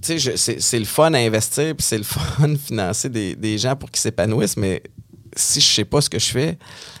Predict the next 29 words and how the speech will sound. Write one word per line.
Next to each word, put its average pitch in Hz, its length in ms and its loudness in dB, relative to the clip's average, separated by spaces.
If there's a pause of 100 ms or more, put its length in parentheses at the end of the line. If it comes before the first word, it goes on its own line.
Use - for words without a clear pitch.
(140)
je 92 140 -2
vais 98 160 4
juste - 260 0
pitcher - 220 -2
de 120 60 -4
l'argent 110 240 0
par 113 120 -2
les 98 120 -4
fenêtres, - 180 -4
puis - 80 -4
je - 60 -4
te 110 120 2
rendrai 107 300 -2
pas 131 140 0
service. 110 340 0
Fait 104 100 0
que - 80 -10
moi, 104 80 0
ce - 60 -2
que 110 80 0
je - 60 2
faisais, 117 180 0
c'est 120 140 0
que 110 60 -2
je - 60 -4
dirigeais 104 340 -4
ça - 140 0
vers 156 220 4
John. 156 280 4